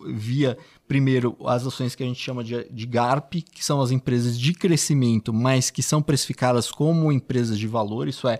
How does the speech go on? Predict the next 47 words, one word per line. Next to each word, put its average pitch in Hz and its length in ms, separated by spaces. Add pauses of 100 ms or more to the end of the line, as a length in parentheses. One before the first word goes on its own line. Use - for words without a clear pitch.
(340)
são - 160
empresas 135 380
de 131 80
crescimento 123 560
que 120 100
têm 160 300
o 151 40
seu 135 240
valuation 107 600
descontado, 175 680 (380)
porque, 190 320
de 165 140
fato, 156 380
a 170 40
gente 175 220
começa 185 600
a 180 40
entrar 143 280
num 123 80
momento 117 400
de 110 180
ciclo 170 460
de 104 140
juros 139 540 (340)
em 147 140
que 175 320
o 151 100
mercado, 165 560
ele 165 120
deve 156 420
antecipar 151 520
essa 139 160
queda 139 220
de 139 140
juros. 101 300
E 117 40
a 120 40
partir 143 280
do 180 80
momento 156 260
que - 80
ele 139 120
antecipa 147 640
essa 123 180
queda 113 260
de 143 140
juros, 160 480